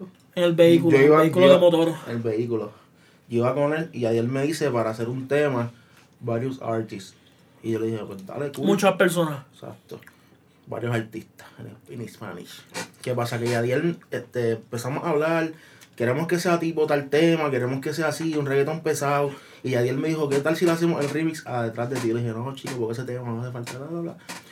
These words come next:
Speaker 2: Pues un día ya, yo estoy en mi casa y Yadiel me envió una pista de un reggaetón. Ahí me dice, "Papi, escríbete algo para eso".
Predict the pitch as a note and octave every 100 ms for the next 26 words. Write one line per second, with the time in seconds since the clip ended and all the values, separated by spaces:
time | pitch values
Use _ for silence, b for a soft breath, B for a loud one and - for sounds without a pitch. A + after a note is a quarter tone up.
0 | B _ A#2+ C#3+ E3+ F3 E3 D3+ D#3 E3+
1 | E3+ E3+ F3+ E3+ C3 A#2 A#2+ C#3 D3+ D3+
2 | D3+ C3 B2+ A#2+ - G2+ - _ _ _
3 | _ _ _ _ _ _ _ - B2+ A#2+
4 | A#2 C3+ B2 A#2 G#2 - b b b -
5 | - B2 A#2+ A#2 B2+ E3 D#3+ B2+ B2+ C#3+
6 | D#3 C3+ A#2 A#2+ A#2+ G#2+